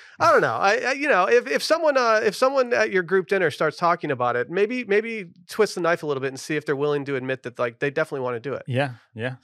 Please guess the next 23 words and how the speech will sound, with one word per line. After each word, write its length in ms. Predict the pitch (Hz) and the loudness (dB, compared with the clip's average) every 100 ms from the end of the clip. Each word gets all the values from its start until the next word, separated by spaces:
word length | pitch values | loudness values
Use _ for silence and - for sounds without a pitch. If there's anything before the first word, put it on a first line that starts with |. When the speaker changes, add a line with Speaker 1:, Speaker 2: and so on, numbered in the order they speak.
| _ _ | _ _
Speaker 1:
It's, 200 | - 113 175 | -8 -6 -6
I 120 | 151 | -6
mean, 180 | 127 127 | -4 -2
it's, 220 | 120 - - | -4 -6 -6
it's 240 | 120 - | -6 -4
an, 160 | 117 120 | -6 -6
it's 240 | 135 110 127 | -8 -6 -4
an 160 | 113 - | -6 -6
aspirational 760 | 127 123 - 123 123 - 120 107 | -8 -8 -6 -6 -6 -6 -8 -6
drug 280 | 139 180 | -6 -6
at 80 | 85 | -10
this 120 | - | -18
point. 220 | - - - | -18 -18 -12
You 120 | 113 | -4
know 60 | 101 | -2
what 80 | 98 | -2
I 60 | |
mean? 160 | 95 107 | -6 -10
It's, 120 | 120 165 | -2 4
Speaker 2:
Yeah. 160 | 233 | 6
Speaker 1:
it's 80 | 196 | 4
very 180 | 113 120 | 0 -4
bougie. 360 | 113 127 117 | -4 -6 -8